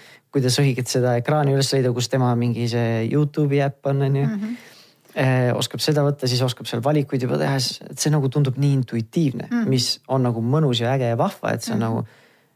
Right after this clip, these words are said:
Speaker 1: et nagu näha seda, et midagi, mis ei ole üldse nii-öelda inimlik, nagu tehnoloogia mingi
Speaker 2: Mhm.
Speaker 1: asi, et see on nagu nii in-, intuitiivseks tehtud, et see on nagu tore tunnistada ja näha, natukene teeb ärevaks ka.
Speaker 2: Mhm, mhm.
Speaker 1: <laughs> Aga et kus siis seda piiri teha, kui sa ütlesid, et see õppimine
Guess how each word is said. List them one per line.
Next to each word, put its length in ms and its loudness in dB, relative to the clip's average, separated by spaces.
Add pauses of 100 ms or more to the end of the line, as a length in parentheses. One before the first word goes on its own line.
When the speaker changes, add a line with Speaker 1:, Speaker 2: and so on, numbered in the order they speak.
(220)
Speaker 1:
et 80 -6
nagu 160 2
näha 300 2
seda, 180 -4
et 80 -4
midagi, 460 0
mis 220 -2
ei 60 2
ole 140 2
üldse 180 -4
nii-öelda 380 -2 (140)
inimlik, 400 2
nagu 180 0
tehnoloogia 560 2
mingi 240 2
Speaker 2:
Mhm. 40 2
Speaker 1:
asi, 160 0
et 120 -4
see 140 -8
on 80 -2
nagu 80 -2
nii 500 2
in-, 140 -2 (180)
intuitiivseks 680 -2
tehtud, 360 -6 (300)
et 80 -6
see 140 -4
on 80 0
nagu 180 -10
tore 320 0 (240)
tunnistada 460 0
ja 120 0
näha, 220 0 (440)
natukene 360 -2
teeb 140 0
ärevaks 340 0
ka. 180 -4
Speaker 2:
Mhm, 340 -2 (240)
mhm. 280 0 (200)
Speaker 1:
<laughs> 200 -20
Aga 200 0
et 120 -2
kus 200 0
siis 160 -2
seda 200 0
piiri 320 2
teha, 160 2
kui 80 -2
sa 100 0
ütlesid, 180 -4
et 80 -6
see 120 -2
õppimine 680 -2